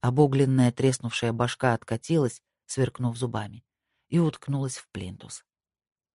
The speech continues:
От этого зрелища Стаса опять стошнило.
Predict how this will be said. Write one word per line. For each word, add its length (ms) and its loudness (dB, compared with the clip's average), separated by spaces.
От 180 -4
этого 260 0
зрелища 500 2
Стаса 360 -4
опять 280 -8
стошнило. 580 -14